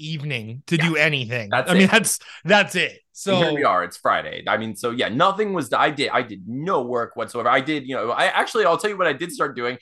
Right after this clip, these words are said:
Speaker 2: I started finally setting up the Kickstarter, and I'm almost done with that.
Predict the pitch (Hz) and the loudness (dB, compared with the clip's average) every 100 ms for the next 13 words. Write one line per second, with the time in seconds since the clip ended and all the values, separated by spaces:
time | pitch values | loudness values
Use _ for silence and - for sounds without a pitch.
0 | _ - 147 - 170 156 139 - 151 143 | _ 0 0 2 2 2 -4 -2 -2 -2
1 | 139 143 123 110 - 151 - 107 98 98 | -4 -4 -4 -8 -8 -8 -2 -2 0 -2
2 | 101 117 127 113 110 104 104 92 85 | -2 -2 -4 -2 -2 -2 -4 -6 -6